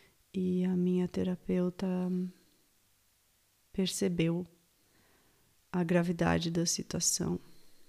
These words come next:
E ela me perguntou, "Você tem em casa alguma coisa, é, forte o suficiente pra, pra tirar a tua vida?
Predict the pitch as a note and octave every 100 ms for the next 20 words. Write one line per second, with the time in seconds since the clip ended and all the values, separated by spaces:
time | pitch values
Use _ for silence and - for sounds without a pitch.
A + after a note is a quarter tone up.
0 | - - - - - - - - - -
1 | - - - F3 F3+ F#3+ F#3 F3+ F3+ G3
2 | F#3+ - F3+ F3 E3 - - - - -
3 | _ _ _ _ _ - - _ E3+ F3
4 | G#3 - G3 G3+ A3+ - A3+ G3 E3+ F3+
5 | - - _ _ _ - - F#3 F#3+ F#3+
6 | G3 - F#3+ F#3+ F#3 G3 - - _ _
7 | - _ _ _ _ _ - F#3+ F3+ F3+
8 | - G#3 F#3+ G3 G3 - G#3 - G#3 -
9 | E3 E3 - - _ - F#3+ F#3 F#3 A3+
10 | - _ _ _ _ - - - - F#3+
11 | - F#3+ F3+ G3 F#3 F3 E3 D3+